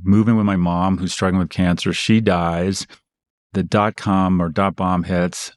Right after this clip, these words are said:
I'm broke. The only person I know that's ever cared about me is dead. And I have nothing, I mean, almost nothing in my life. But I'm now, you know, thirty-four and just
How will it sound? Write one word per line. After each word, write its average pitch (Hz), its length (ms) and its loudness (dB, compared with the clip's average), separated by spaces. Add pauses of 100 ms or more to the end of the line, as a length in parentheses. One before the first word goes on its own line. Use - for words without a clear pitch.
I'm 87 220 2
broke. 110 640 -2 (500)
The 90 140 0
only 120 280 4
person 120 360 -2
I 101 140 0
know 95 140 0
that's 90 200 -4
ever 90 160 -4
cared 95 240 -2
about 87 280 -2
me 87 120 0
is 82 140 -6
dead. 85 500 -2 (640)
And 98 120 2
I 95 100 2
have 92 160 0
nothing, 92 400 2
I 101 60 0
mean, 147 140 4
almost 185 280 2
nothing 107 320 -2
in 82 80 -4
my 76 120 -8
life. - 540 -12
But 98 300 -2
I'm 92 240 2
now, 120 480 0 (600)
you 101 120 -2
know, 98 120 2
thirty-four 110 1040 0 (240)
and 95 240 0
just - 240 -6